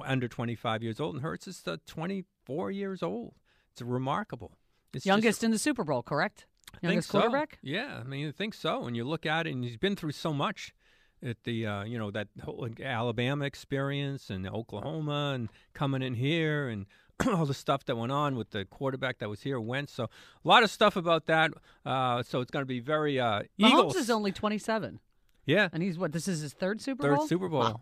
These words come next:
Speaker 1: Yeah. But now he's been, you know, now he's reaching that age.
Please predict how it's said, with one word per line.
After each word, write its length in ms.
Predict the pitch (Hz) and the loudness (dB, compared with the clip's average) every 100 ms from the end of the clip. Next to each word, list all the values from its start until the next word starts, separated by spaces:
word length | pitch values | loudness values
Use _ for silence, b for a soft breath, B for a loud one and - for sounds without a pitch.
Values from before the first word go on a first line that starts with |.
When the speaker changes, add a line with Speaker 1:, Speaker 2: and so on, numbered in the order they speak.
| - | -6
Speaker 1:
Yeah. 340 | 131 180 160 131 - - | -2 -2 -2 -8 -14 -6
But 100 | 127 | -4
now 240 | 123 131 | 0 0
he's 160 | 139 135 | 0 -2
been, 300 | 139 127 131 _ _ | -4 -4 -6 _ _
you 100 | 135 | -6
know, 60 | 127 | -2
now 220 | 123 135 | 0 0
he's 200 | 135 - - | -2 -6 -8
reaching 320 | 151 - 139 | -6 -4 -2
that 180 | 120 123 | -2 0
age. 340 | 139 131 - | 0 -2 -6